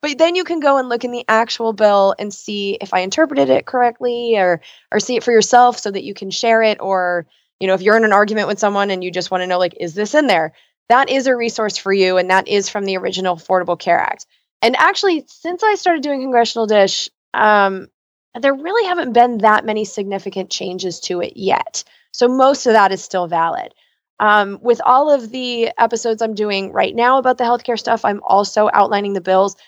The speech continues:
I did an episode on repeal and replace. Don't use that one. Use the, um, Congressional Dish one fifty-one is the next episode. And that's where I'm linking to all of these provisions that I'll be talking about when I outline the, the American, um, Healthcare Act.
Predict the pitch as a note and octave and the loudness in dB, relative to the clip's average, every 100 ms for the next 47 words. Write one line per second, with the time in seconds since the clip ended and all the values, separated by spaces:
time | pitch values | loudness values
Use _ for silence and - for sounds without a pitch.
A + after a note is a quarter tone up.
0 | _ - A3+ C4+ D4+ C#4+ C4 B3+ A#3+ G#3 | _ 0 0 0 0 0 2 0 0 -4
1 | G3 A#3 A3 G#3+ G3+ - G#3 B3 - _ | -4 0 0 0 -4 -2 0 0 -6 _
2 | _ _ _ B3 B3 B3 A3 A#3 A3+ A3+ | _ _ _ 2 2 2 2 4 4 0
3 | G#3 F3+ A3 G#3+ - - F#3+ A3 G#3 G3+ | -4 -6 -6 -6 -10 -20 -8 -4 0 0
4 | F#3+ - G3 F#3 F3+ F#3+ _ _ G#3+ A3 | 0 0 0 -2 -6 -14 _ _ -4 -4
5 | A#3 G#3 G#3 A3+ G#3+ A3+ G#3+ F#3 - - | -2 -4 2 2 2 -2 0 2 0 -4
6 | - G3+ F3+ G3 F#3+ - F#3+ F#3 - F3+ | -10 -8 -2 0 0 2 0 0 0 0
7 | F3 - _ - G#3+ A3 A3+ - A3 G3+ | 0 -6 _ -6 0 2 2 2 2 2
8 | G3 - G#3 G#3 G3+ F#3+ - F#3+ G3 F#3 | -2 -4 -2 0 -2 0 4 4 4 0
9 | F#3+ F3+ - F#3 F3+ F3+ F3+ F3+ E3+ F3 | -6 -8 -6 -6 -6 -6 0 0 0 0
10 | F3 E3+ F#3 F3 E3 F3+ F3 - F3+ - | 0 0 -2 2 2 2 0 4 2 4
11 | F3+ F3 F3 E3+ E3 E3+ _ _ G3 F3 | 0 -2 -4 -6 -8 -10 _ _ -10 -8
12 | F#3 F3+ F3 F3 D#3 - - - - - | -8 -10 -8 -8 -8 -8 -8 -8 -12 -20
13 | _ _ - F#3 F3+ - - - - | _ _ -8 -4 -4 -2 0 0 -2